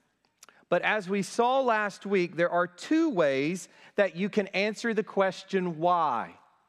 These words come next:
Why has Israel stumbled?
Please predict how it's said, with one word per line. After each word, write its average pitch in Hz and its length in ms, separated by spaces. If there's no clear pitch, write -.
Why 190 720
has 180 380
Israel 160 500
stumbled? 190 680